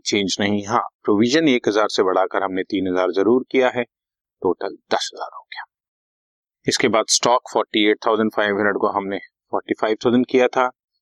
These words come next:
बिल्डिंग दो लाख पचास हजार को फ़ाइव परसेंट रिड्यूस किया था और पेटेंट्स को हमने ज़ीरो कर दिया, इसलिए बैलेंस शीट में नहीं आया। दूसरी साइड पे क्रेडिटर्स no change thirty thousand, बैंक लोन no change twenty five thousand।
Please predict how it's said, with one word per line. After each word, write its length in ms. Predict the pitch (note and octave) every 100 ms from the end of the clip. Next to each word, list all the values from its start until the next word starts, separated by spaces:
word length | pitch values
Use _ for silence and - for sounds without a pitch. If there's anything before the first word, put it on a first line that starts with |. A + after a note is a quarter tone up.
| _ -
बिल्डिंग 400 | A#2+ C3+ B2 A2+
दो 120 | G#2
लाख 160 | G2+ G2 -
पचास 320 | - G2+ F2
हजार 100 | G2 -
को 80 | F#2+ -
फ़ाइव 160 | F2+ -
परसेंट 360 | - - F#2 G#2
रिड्यूस 420 | G#2+ B2 B2+ -
किया 200 | A2+ G#2+
था 200 | G2+ G#2+ G#2 _ _ _ _ -
और 140 | D#3 -
पेटेंट्स 420 | D#3+ D3 B2 G#2 -
को 160 | G2
हमने 300 | F2+ F#2 F#2 F2+
ज़ीरो 300 | F#2+ G#2+ F#2+
कर 120 | F2
दिया, 240 | E2+ F#2 F#2+
इसलिए 240 | - G2+ F2+
बैलेंस 260 | F2+ E2+ -
शीट 240 | - -
में 80 | -
नहीं 260 | - -
आया। 160 | - - _ _ _ _ _ _ _ _ _ _ _ _ _
दूसरी 240 | C3+ C3 C3
साइड 180 | A#2+ -
पे 100 | A#2
क्रेडिटर्स 640 | - A2+ - C3 - -
no 320 | G#2+ G2+ G#2+ A#2 -
change 300 | B2+ B2 - -
thirty 280 | G#2 F#2 G2+
thousand, 380 | A2 A2 A#2 A#2+ - _ _ _ -
बैंक 480 | F#2 A2+ B2 A#2+ A#2+
लोन 280 | A2+ A2 G#2+
no 100 | A2 A2 -
change 260 | G#2+ A2 -
twenty 200 | F#2+ F#2 G2+
five 180 | G2+ -
thousand। 400 | G#2+ G#2 - G#2+